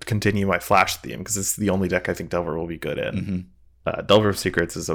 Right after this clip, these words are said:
Speaker 1: a blue mana one one human wizard. At the beginning of your upkeep, you look at top card of your library, and if you want to, reveal it.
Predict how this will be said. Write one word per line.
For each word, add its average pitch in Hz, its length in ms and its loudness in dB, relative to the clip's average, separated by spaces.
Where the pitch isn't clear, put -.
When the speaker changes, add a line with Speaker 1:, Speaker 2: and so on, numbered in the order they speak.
Speaker 1:
a 85 40 -2
blue 85 160 -2
mana 73 200 -4
one 82 160 -4
one 87 160 -6
human - 280 -10
wizard. 65 340 -8
At - 60 -10
the - 60 -16
beginning 90 220 -2
of - 20 -
your 87 80 0
upkeep, - 240 -16
you 85 100 -8
look 85 140 -8
at - 60 -8
top 78 180 -2
card 90 100 -2
of 90 60 -4
your 90 80 -2
library, 98 560 6
and 87 120 -6
if - 100 -8
you 90 60 -2
want 92 200 -2
to, 87 120 -2
reveal 92 320 -2
it. - 100 -2